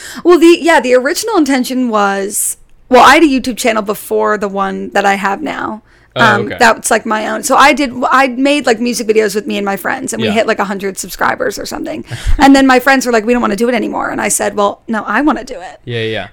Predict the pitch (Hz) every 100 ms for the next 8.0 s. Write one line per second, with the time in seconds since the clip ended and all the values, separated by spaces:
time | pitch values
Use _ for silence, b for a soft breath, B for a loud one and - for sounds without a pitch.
0 | - 226 226 190 - 214 202 202 208 -
1 | 208 196 190 190 196 - - _ _ -
2 | - - 226 214 208 202 196 196 196 196
3 | - _ _ - - - _ _ _ _
4 | _ _ 240 226 208 196 220 208 208 202
5 | 214 214 196 202 208 220 196 208 - 220
6 | 196 196 208 202 202 202 240 220 220 -
7 | 226 220 226 208 - - 233 269 -